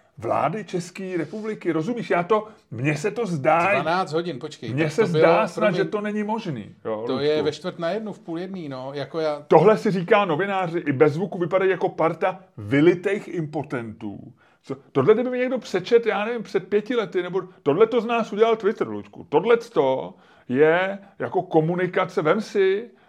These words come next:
Speaker 1: a já si myslím, že, že, že vlastně je to špatně, jo? Že to není, ona se pak há-, jako tam někdo tam jí říká, „To se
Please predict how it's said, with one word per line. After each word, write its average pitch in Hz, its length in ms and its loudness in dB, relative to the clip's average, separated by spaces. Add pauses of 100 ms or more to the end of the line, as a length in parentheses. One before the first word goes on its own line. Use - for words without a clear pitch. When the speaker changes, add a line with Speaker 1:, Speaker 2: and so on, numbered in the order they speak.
(120)
Speaker 1:
a 139 100 2
já 175 200 6
si 254 160 -4
myslím, 233 420 0
že, 226 200 6 (420)
že, 156 160 4 (160)
že 156 140 4
vlastně 196 300 -2
je 214 60 -2
to 233 100 0
špatně, 220 600 -4
jo? 98 220 -8
Že 143 120 -2
to 185 140 -4
není, 220 360 -2 (160)
ona 160 140 0
se 170 120 -2
pak 190 180 4
há-, 120 280 2
jako 131 260 2
tam 156 200 2
někdo 127 280 0
tam 143 220 0
jí 135 80 -2
říká, 131 280 4
„To 117 100 -8
se 127 140 -14